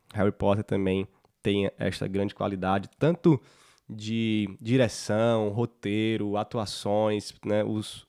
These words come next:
os atores, os efeitos especiais. A H B O tem essa característica da qualidade e eu tô, tô empolgado. Tô empolgado, provavelmente vou poder assistir aí junto com, com os meus filhos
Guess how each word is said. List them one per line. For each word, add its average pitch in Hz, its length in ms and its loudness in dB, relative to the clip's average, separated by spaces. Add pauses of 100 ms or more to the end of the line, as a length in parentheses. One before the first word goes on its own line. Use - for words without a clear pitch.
os 101 540 -6
atores, 117 680 2 (560)
os 107 140 -8
efeitos 120 340 4
especiais. 117 840 0
A 110 60 0
H 113 180 0
B 113 160 2
O 113 100 6
tem 131 460 4 (560)
essa 107 260 0
característica 107 600 -2
da 104 100 -2
qualidade 104 580 0
e 107 40 2
eu 107 60 0
tô, 160 300 2
tô 160 100 0
empolgado. 139 440 2 (200)
Tô 120 100 -8
empolgado, 123 600 2 (440)
provavelmente 117 680 0
vou 113 160 -2
poder 110 520 2 (160)
assistir 110 400 -2
aí 110 120 4
junto 110 240 -6
com, 107 360 -6 (120)
com - 100 -8
os 107 60 -4
meus 107 260 0
filhos 131 720 6